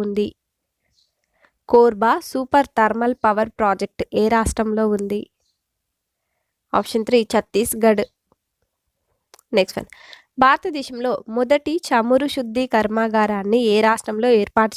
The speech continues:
చేశారు? ఆప్షన్ వన్ అస్సాంలో. అస్సాంలో. నెక్స్ట్ క్వశ్చన్, నరోరా అణు విద్యుత్ కర్మాగారాన్ని ఏ సంవత్సరంలో ప్రారం-,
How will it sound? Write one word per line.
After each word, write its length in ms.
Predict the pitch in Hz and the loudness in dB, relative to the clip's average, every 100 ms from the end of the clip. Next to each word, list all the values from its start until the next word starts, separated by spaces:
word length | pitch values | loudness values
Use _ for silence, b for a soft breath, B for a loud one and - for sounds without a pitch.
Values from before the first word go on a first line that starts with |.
| - | -6
చేశారు? 440 | 208 - 208 214 - _ _ _ _ _ _ _ _ _ _ _ _ _ _ _ _ _ _ - | -6 -6 -10 -10 -16 _ _ _ _ _ _ _ _ _ _ _ _ _ _ _ _ _ _ -6
ఆప్షన్ 300 | 226 - 240 | -6 -2 2
వన్ 180 | 247 247 - | 2 0 -4
అస్సాంలో. 680 | 220 - - 233 226 220 214 _ _ _ _ _ _ _ _ _ _ _ _ _ _ _ _ - | -6 -4 0 0 0 -4 -6 _ _ _ _ _ _ _ _ _ _ _ _ _ _ _ _ -4
అస్సాంలో. 680 | 214 208 - 240 226 220 214 _ _ _ _ _ _ _ _ _ _ _ _ _ _ _ _ _ - | -4 -2 0 2 2 -2 -6 _ _ _ _ _ _ _ _ _ _ _ _ _ _ _ _ _ 0
నెక్స్ట్ 220 | 220 - | 0 0
క్వశ్చన్, 280 | 214 - 190 _ b b _ - | -8 -6 -10 _ b b _ 0
నరోరా 580 | 233 254 339 339 320 - _ 220 | 2 4 2 2 0 -2 _ -4
అణు 180 | 240 | 0
విద్యుత్ 480 | 254 254 214 269 - | 0 0 0 -2 -2
కర్మాగారాన్ని 920 | - 220 208 226 220 208 208 208 214 | 0 0 2 -4 -2 -2 -2 -2 0
ఏ 280 | 226 - 214 | 0 2 2
సంవత్సరంలో 640 | 254 233 226 - 220 226 | 2 -2 -2 -4 -2 -2
ప్రారం-, 420 | 240 214 214 _ | 0 0 -2 _